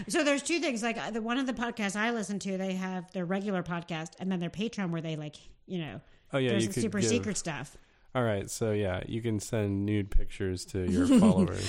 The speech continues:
Speaker 1: And Patreon, I didn't know this. They have Lens. So they have your, what stays on there forever, your posts. And then
Speaker 2: Mm-hmm.
Speaker 1: there's Lens, kinda like Snapchat-y, where in twenty-four hours the pictures disappear.
Speaker 2: You should look into that. I think you'd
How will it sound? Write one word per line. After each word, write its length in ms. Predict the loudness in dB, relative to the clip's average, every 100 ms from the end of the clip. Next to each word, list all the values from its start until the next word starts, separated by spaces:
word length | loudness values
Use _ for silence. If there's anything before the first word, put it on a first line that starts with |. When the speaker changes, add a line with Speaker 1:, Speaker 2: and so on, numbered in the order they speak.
| -2
Speaker 1:
And 160 | 2 2
Patreon, 600 | 2 -2 0 0 0 0
I 80 | -2
didn't 120 | 0
know 80 | 0
this. 180 | 0 0
They 120 | -2
have 140 | 0 0
Lens. 760 | 0 0 0 -2 -4 -8 -16 -18 _ _ _
So 120 | -2
they 160 | 2 2
have 220 | 2 0
your, 380 | 2 2 2 -2 -12 _ _ _ _ _ -4
what 220 | -2 0
stays 300 | 2 2 2
on 100 | 2
there 140 | 0
forever, 440 | 0 0 0 -2 -4
your 320 | -4 -4 -6 -14 _ _
posts. 640 | -2 0 0 -4 -10 -12 -14 -8
And 120 | -4 0
then 80 | 2
Speaker 2:
Mm-hmm. 120 | 2
Speaker 1:
there's 220 | 0 -2
Lens, 360 | -2 0 -2 -2
kinda 200 | -2 -2
like 200 | -2 -4
Snapchat-y, 800 | -4 -4 -4 -4 -4 -2 -4 -6 -12 _ -6
where 140 | -4
in 60 | -2
twenty-four 340 | -4 -4 -2
hours 240 | -2 -4 -6
the 80 |
pictures 320 | -6 -6 -6 -6
disappear. 560 | -8 -6 -4 -4 -6 -12 _ _ -20 -20 -20 _ _ -8
Speaker 2:
You 160 | -2 -2
should 160 | -2
look 220 | -2 -2
into 160 | -2 0
that. 200 | -2 -2
I 120 | -4
think 280 | -2 -4 -2
you'd 340 | -2 -2 -4